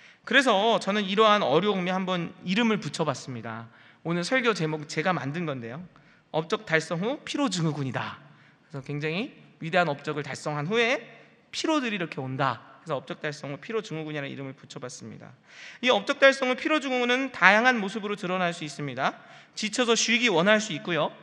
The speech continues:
헌신했던 사람이 헌신을 그만두려 할 수도 있습니다.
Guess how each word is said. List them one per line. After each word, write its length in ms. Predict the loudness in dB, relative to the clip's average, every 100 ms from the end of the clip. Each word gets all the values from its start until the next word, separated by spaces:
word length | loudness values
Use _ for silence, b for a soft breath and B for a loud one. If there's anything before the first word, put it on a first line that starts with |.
| B B B
헌신했던 540 | 4 4 6 2 2 0
사람이 320 | 2 2 2
헌신을 440 | 0 -2 -2 -4
그만두려 560 | -4 2 2 2 -2 -2
할 120 | -2
수도 300 | -6 -8 -10
있습니다. 520 | -8 -8 -8 -8 -10